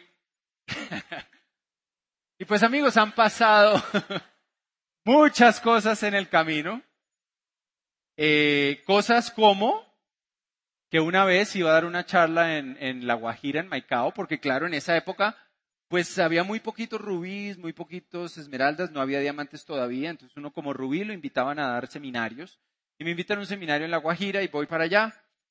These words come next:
y antes de empezar a hablar, se me paraliza medio cuerpo. Los que quieran el chisme completo, está en un audio que se llama La vida cambia la noche a la mañana.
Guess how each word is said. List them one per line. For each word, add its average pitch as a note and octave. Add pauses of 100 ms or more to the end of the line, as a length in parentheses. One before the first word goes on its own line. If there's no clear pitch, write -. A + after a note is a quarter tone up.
y C#3+
antes D#3+
de F3
empezar D3+
a D#3
hablar, G#3+ (1200)
se D#3
me D3+
paraliza C3+
medio C#3+
cuerpo. A2+ (1400)
Los D3
que E3
quieran G#3+
el G3
chisme F#3
completo, F#3+
está D#3
en C#3
un D#3
audio D#3+
que D#3+
se C3
llama B2
La C#3
vida B2
cambia C#3+
la C3
noche A#2+
a -
la C3+
mañana. A2